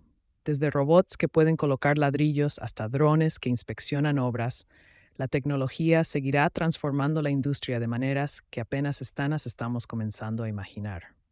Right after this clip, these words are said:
Además, las plataformas SaaS, como Leasify, continuarán desempeñando un papel crucial al permitir la gestión integral de proyectos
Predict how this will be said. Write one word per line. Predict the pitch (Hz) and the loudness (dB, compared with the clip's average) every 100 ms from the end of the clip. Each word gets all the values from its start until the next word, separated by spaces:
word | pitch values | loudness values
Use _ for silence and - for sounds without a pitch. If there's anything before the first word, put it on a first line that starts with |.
| _ - | _ -4
Además, | 147 143 175 185 - - - _ _ | 0 4 4 4 0 -8 -20 _ _
las | 135 | -8
plataformas | - 135 123 - 175 190 - | -4 -4 -2 2 4 4 2
SaaS, | - 165 240 - - - | 4 6 4 0 -10 -12
como | - 151 | -4 0
Leasify, | 143 190 - 202 165 151 180 - _ - | 2 4 2 2 4 4 2 -4 _ -6
continuarán | 151 139 147 139 156 185 | -4 0 2 4 6 6
desempeñando | 180 165 147 139 147 160 165 | 6 2 2 2 4 4 2
un | 160 | 0
papel | 135 147 143 | 0 0 0
crucial | - 123 - 156 139 92 - - _ | -2 -4 0 2 2 0 -8 -20 _
al | - 139 | -8 -2
permitir | 139 139 127 156 165 | 0 0 2 2 2
la | 143 | 0
gestión | - 123 - 165 | -2 -4 2 4
integral | 180 175 151 139 147 | 6 6 4 4 4
de | 147 | 4
proyectos | 143 127 131 147 - 175 - - | 0 -2 0 -2 -2 -4 -4 -10